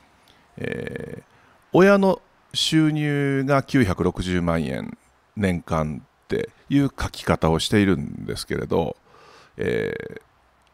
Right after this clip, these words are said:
と、まあ、昔のお父さんが外へ働きに行って、お母さんは家で家事をしている扶養家族で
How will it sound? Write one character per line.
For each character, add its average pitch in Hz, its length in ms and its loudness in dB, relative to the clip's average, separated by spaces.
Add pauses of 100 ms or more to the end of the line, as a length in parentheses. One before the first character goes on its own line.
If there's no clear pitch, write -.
(440)
と、 60 540 -6 (800)
ま 117 280 2
あ、 - 40 -20 (720)
昔 123 460 2
の 165 260 4 (840)
お 107 120 6
父 165 380 6
さ 87 220 0
ん 80 200 -4
が 139 240 4 (100)
外 127 340 2
へ 80 80 4
働 120 460 0 (140)
き 104 40 -6
に 107 200 0
行 120 140 -4
っ - 40 -20 (160)
て、 - 200 -4 (360)
お 113 120 -2
母 160 300 4
さ - 180 -4
ん 92 140 -4
は 131 280 2 (320)
家 110 260 4
で 110 300 0 (220)
家 117 160 2
事 87 180 -4
を 53 140 -6
し - 100 -8
て 110 160 0
い 87 160 0
る 52 220 -8 (800)
扶 98 140 0
養 101 260 6
家 131 160 0
族 92 380 -2
で - 300 -4